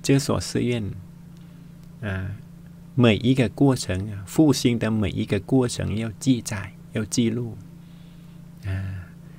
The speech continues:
所以龙皮才今天呢，才把它记录在 YouTube 里面。<laughs>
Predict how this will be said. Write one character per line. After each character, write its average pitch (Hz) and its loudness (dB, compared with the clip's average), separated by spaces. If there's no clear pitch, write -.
所 - 0
以 123 6
龙 104 6
皮 123 2
才 101 -2
今 110 2
天 104 -2
呢， 95 -2
才 98 -4
把 101 -6
它 95 -6
记 131 8
录 120 4
在 110 -4
YouTube 113 4
里 98 2
面。 107 0
<laughs> 98 4